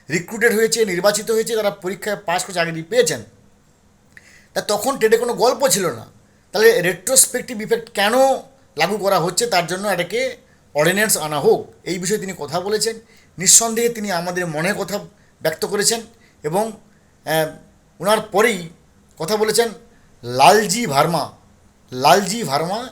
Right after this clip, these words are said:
যিনি, আহ, উম, সমাজবাদী পার্টির এমপি, আম্বেদনগর, উত্তরপ্রদেশের আম্বেদনগরের এমপি উনি, লালজি ভার্মা,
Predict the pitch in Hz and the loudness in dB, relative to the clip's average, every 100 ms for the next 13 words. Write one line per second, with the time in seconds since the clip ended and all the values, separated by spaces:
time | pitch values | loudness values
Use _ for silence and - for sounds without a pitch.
0 | 143 147 185 196 170 _ _ _ _ 131 | -10 -6 -4 -6 -10 _ _ _ _ -6
1 | 131 127 117 127 127 117 - _ _ - | -6 -6 -10 -12 -14 -18 -20 _ _ -4
2 | 160 202 196 202 202 180 180 208 - _ | 2 2 4 2 2 0 0 -4 -10 _
3 | 131 160 165 247 - - _ _ _ _ | -6 -4 -4 -8 -12 -18 _ _ _ _
4 | _ _ - 160 190 233 269 220 185 240 | _ _ -2 0 2 0 0 0 0 -2
5 | - - 170 - 220 175 196 202 220 208 | -4 -12 -12 2 2 2 0 2 0 0
6 | 165 180 208 180 175 175 214 233 226 - | -4 2 2 2 -2 0 2 0 -4 -18
7 | - _ _ - 165 180 208 190 202 247 | -20 _ _ -6 -4 -4 -4 -4 -4 -8
8 | - - 135 139 175 175 214 143 139 165 | -12 -14 2 4 4 2 -4 -2 -2 -2
9 | 220 | -10